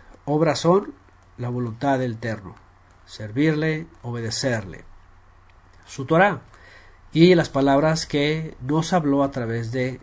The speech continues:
el Mashiach, de su Hijo. De esta manera, las obras de Abel se daban a conocer. Vean, Abel no solamente creía en el Eterno, Abel obedecía. Y Abel tomó lo que le pidió e hizo lo que le pidió.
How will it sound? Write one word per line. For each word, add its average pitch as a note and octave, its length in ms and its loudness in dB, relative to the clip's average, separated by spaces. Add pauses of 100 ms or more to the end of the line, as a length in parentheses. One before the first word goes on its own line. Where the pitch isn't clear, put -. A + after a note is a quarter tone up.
el B2+ 180 -6
Mashiach, A2+ 640 -6
de A#2+ 340 -8
su A2+ 300 -8
Hijo. G#2 400 -10 (1600)
De D3 180 4
esta F3+ 240 6
manera, F3 560 6 (320)
las C3+ 240 -4
obras E3 320 6
de D3+ 80 0
Abel D#3+ 500 2 (160)
se - 220 -8
daban D3+ 320 2
a C#3+ 100 -4
conocer. C#3+ 520 -2
Vean, F#3+ 500 -2 (220)
Abel D#3+ 320 2
no F#3+ 100 0
solamente D#3 480 -2
creía C#3+ 480 -2
en A2+ 100 -6
el A2 120 -8
Eterno, F#2+ 380 -10 (580)
Abel D3 480 0
obedecía. B2 800 -4 (680)
Y A#2+ 100 -8
Abel C3+ 300 -2
tomó D#3+ 520 0
lo B2 160 -8
que C3 100 -6
le A#2+ 100 -4
pidió B2+ 520 -4
e B2 120 -8
hizo E3 360 -2
lo C3 120 -6
que A#2+ 120 -10
le A#2 100 -8
pidió. G2+ 400 -12